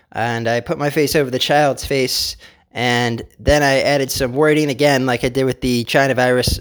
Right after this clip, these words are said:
uh, the one that I was just talking about with the dog jumping over the river. And what I did was I added, uh,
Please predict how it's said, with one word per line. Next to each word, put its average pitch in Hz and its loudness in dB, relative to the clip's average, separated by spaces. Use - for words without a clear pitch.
uh, 120 0
the 127 -8
one 135 0
that 127 0
I - 0
was 123 -2
just 135 -4
talking 131 2
about 123 0
with 117 -8
the 131 0
dog 127 2
jumping 127 -4
over 117 -2
the 117 -2
river. 139 0
And 127 -4
what 135 2
I 127 2
did 139 2
was 135 0
I 123 0
added, 139 -2
uh, 120 0